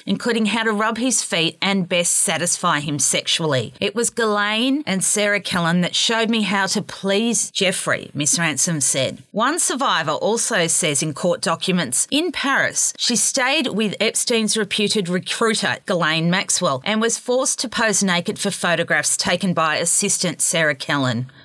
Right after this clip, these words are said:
To this day, the allegations against Kellen are absolutely shocking. She was a constant force at that Palm Beach mansion. She was part administrator, part recruiter, part abuser, according to court documents.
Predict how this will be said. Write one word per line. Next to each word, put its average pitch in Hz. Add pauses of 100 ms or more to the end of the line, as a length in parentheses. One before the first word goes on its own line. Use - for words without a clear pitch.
To 302
this 339
day, 185
the 226
allegations 254
against 190
Kellen 196 (100)
are 160 (140)
absolutely 214
shocking. 160 (180)
She -
was 285
a -
constant 185
force 139 (100)
at 185
that 185
Palm 160
Beach 135
mansion. 143
She -
was 262
part 302
administrator, 175
part -
recruiter, 165
part 285
abuser, 180
according 208
to 165
court 160
documents. -